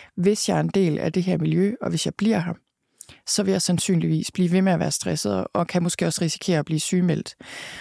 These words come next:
Og jeg, det kan være rigtig svært det her, fordi man kan jo have et job,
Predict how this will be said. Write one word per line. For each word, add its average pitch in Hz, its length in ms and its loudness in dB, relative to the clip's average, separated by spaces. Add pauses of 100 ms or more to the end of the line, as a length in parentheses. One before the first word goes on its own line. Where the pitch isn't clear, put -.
(280)
Og 196 160 2
jeg, 208 340 2 (440)
det 208 80 2
kan 214 80 4
være 202 140 4
rigtig 214 240 0
svært 175 320 0
det 165 80 2
her, 151 180 2
fordi 165 260 0
man 165 160 2
kan 165 120 0
jo 156 60 2
have 170 260 2
et - 200 -4
job, 175 240 0